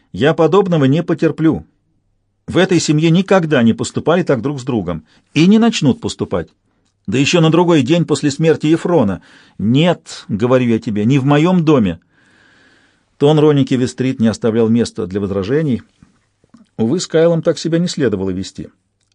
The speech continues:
«Альтия могла бы об этом предупредить». Да только кто ее спрашивал? Открытое сопротивление только больше его распаляло. Так произошло и теперь. «Ну что ж», проворчал он, — «как только очухается,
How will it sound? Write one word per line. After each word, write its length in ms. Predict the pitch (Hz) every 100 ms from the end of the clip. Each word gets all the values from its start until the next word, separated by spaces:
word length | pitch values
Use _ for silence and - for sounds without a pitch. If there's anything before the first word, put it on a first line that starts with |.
| _
«Альтия 420 | - 101 - 127 135
могла 340 | 135 131 135
бы 80 | 123
об 140 | 120
этом 200 | 123 120
предупредить». 840 | 113 113 123 127 156 214 - - _ _ _ _ _ _ _ _ _ _
Да 120 | - 107
только 280 | 147 127
кто 160 | 135 175
ее 120 | 120
спрашивал? 560 | 98 - 110 - 73 - _ _ _ _ _
Открытое 540 | 110 107 156 190 175
сопротивление 680 | 165 151 156 151 147 175 160
только 280 | 135 143 151
больше 340 | 135 165 -
его 120 | 151 147
распаляло. 580 | 143 - 156 107 76 - _ _ _ _ _ _ _ _
Так 260 | - 156 165
произошло 480 | 156 139 123 139 147
и 80 |
теперь. 440 | 151 165 113 82 - _ _ -
«Ну 260 | - 104
что 260 | 139 - 127
ж», 220 | - - _ _ -
проворчал 480 | - 107 101 104 85
он, — 120 | 85
«как 160 | 139 135
только 260 | 165 151
очухается, 680 | 143 196 202 127 90 - 78